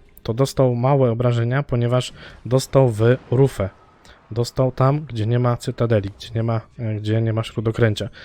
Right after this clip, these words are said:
E, cała wstecz, bo znowu samoloty mnie świecą. Tego właśnie nie lubię, dlaczego lot nie jest na, na tym, na, na samolocie, bo ona zawsze wie, gdzie jesteś, nieważne, czy nas widać, czy nie. Dobra, idę pod wodę.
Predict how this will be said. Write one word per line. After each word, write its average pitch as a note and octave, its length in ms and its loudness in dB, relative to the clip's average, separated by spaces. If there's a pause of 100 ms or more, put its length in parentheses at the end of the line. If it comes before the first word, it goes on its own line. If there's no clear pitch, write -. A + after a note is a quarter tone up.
(260)
E, G#2+ 120 0
cała A#2+ 280 -2
wstecz, A2+ 240 -6
bo A2 120 -6
znowu A2+ 240 -2
samoloty A#2 460 -4
mnie G#2+ 80 -4
świecą. A2+ 340 -4
Tego B2+ 220 0
właśnie B2 260 0
nie A#2+ 100 2
lubię, A#2+ 240 0
dlaczego A2+ 360 -4
lot A2+ 200 -2
nie A#2+ 80 -2
jest A#2 200 -6
na, A2+ 240 -2 (460)
na G#2+ 320 -2
tym, G#2 280 -4 (240)
na, G#2+ 580 -4
na A#2+ 120 -8
samolocie, C3 560 -2
bo A#2+ 160 0
ona A#2+ 140 2
zawsze A#2+ 320 -2
wie, A2 160 -4
gdzie G#2+ 160 -4
jesteś, A2+ 300 -8
nieważne, A2 340 -4
czy - 120 -12
nas G2+ 120 -8
widać, A2 220 -4
czy - 140 -8
nie. G2 100 -10 (480)
Dobra, G#2 240 -2
idę G#2 140 -6
pod G#2 160 -10
wodę. A2+ 300 -2